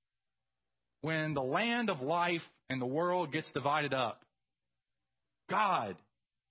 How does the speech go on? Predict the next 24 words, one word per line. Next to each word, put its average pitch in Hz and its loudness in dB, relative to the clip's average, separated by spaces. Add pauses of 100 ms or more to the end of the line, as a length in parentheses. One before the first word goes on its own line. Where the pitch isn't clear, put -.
(320)
is 131 -2
my 147 0
portion. 110 -4 (500)
God 233 4
is 175 0
whom 165 -2
I've 160 0
received 120 -4 (100)
as 113 -10
my 160 0
inheritance. 110 -4 (1300)
The 170 0
lines, 165 0
that 143 0
is 139 -2
the 135 -4
division, 131 -2
the 117 -2
boundary 139 0
markers, 113 -2
have 139 0 (100)
fallen 170 0
for 151 -2
me 139 -4